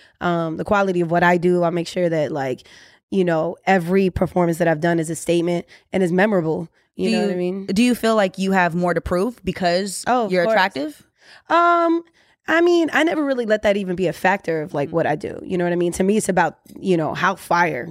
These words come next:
Speaker 1: can I be? And
Speaker 2: Yeah.
Speaker 1: can I say something so original that no one's ever heard it before? You know what I mean? And, um, how am I gonna be able to make this battle impact the culture?
Speaker 2: Mm-hmm.
Speaker 1: And so that to me is way more, like,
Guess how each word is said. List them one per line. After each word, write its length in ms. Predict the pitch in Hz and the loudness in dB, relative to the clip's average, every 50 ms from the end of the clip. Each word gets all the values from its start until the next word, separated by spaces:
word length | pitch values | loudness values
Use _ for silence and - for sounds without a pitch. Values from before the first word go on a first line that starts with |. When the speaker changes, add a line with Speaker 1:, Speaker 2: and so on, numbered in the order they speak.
| 185 _ | -14 _
Speaker 1:
can 160 | - 190 185 | -2 -2 0
I 100 | 160 156 | 0 0
be? 300 | 156 170 165 156 127 73 | 0 0 0 0 -2 -2
And 180 | - 165 165 170 | -4 -4 -4 -4
Speaker 2:
Yeah. 80 | - - | -6 -10
Speaker 1:
can 160 | - - 220 208 | -4 -2 0 0
I 60 | 190 | 0
say 200 | - - 220 202 | 0 0 -2 0
something 360 | - 214 202 185 190 185 175 | 0 -2 -2 0 -2 -2 -4
so 300 | - - - 202 202 202 | -6 -2 0 2 2 2
original 420 | 202 180 196 196 180 196 190 180 180 | 0 0 -2 -2 -2 -4 -4 -4 -2
that 160 | 170 156 - | -2 -2 -2
no 120 | - 175 180 | 0 -2 0
one's 160 | 185 185 175 | 0 0 -2
ever 200 | 175 170 - - | -2 -4 -4 -6
heard 200 | 143 160 185 208 | -4 -2 -2 -2
it 80 | 190 180 | -2 -6
before? 340 | - 170 - - 180 175 165 | -8 -14 -6 -4 -2 -2 -2
You 140 | 160 - 190 | -4 -6 -6
know 100 | 190 180 | -4 -4
what 100 | 180 180 | -4 -2
I 60 | 175 | 0
mean? 220 | 175 175 180 180 175 | 0 2 2 2 0
And, 160 | 165 160 165 - - - - - - - - _ _ | -2 -2 -6 -10 -18 -20 -20 -20 -20 -20 -20 _ _
um, 480 | 202 202 190 180 170 151 139 127 - - _ - - _ | 0 2 2 2 0 0 -2 -6 -8 -12 _ -20 -18 _
how 160 | - - 214 | -4 -2 0
am 60 | 214 | 0
I 80 | 208 202 | 0 0
gonna 180 | 190 190 180 | 0 0 -2
be 200 | 165 156 185 185 | -2 0 0 0
able 140 | 180 175 180 | 2 2 0
to 80 | 160 139 | -2 -2
make 320 | 101 151 175 180 185 180 - | -4 -4 -2 0 0 0 -2
this 280 | - 170 151 185 175 - | -4 -4 -2 -2 -2 -2
battle 400 | - - 185 180 185 170 165 147 - - _ _ _ - | -2 0 0 2 2 0 -2 -4 -6 -10 _ _ _ -2
impact 440 | 196 190 175 - - 180 165 - | -2 -2 -2 -2 -2 -4 -4 -4
the 80 | - 165 | -8 -8
culture? 480 | - - 196 185 185 - - - - - _ - - | -2 -2 -2 -2 -2 -10 -12 -12 -16 -18 _ -20 -20
Speaker 2:
Mm-hmm. 120 | 139 180 175 | -20 -12 -6
Speaker 1:
And 160 | - 190 190 | -6 -6 -2
so 200 | - 208 202 196 185 | 0 0 0 0 2
that 260 | 175 196 202 208 208 | 2 2 2 2 0
to 120 | - - 185 | -4 -6 -2
me 260 | 190 202 202 190 175 | -2 0 0 0 -2
is 340 | 165 160 156 - - - - _ _ _ _ _ _ _ _ | -4 -6 -10 -12 -18 -20 -20 _ _ _ _ _ _ _ _
way 400 | - 165 170 202 220 220 220 220 | -18 -6 0 2 4 4 4 2
more, 340 | 202 190 185 180 180 175 170 | 2 0 0 2 2 0 0
like, 340 | 160 170 170 165 165 165 | 0 0 0 0 -2 -4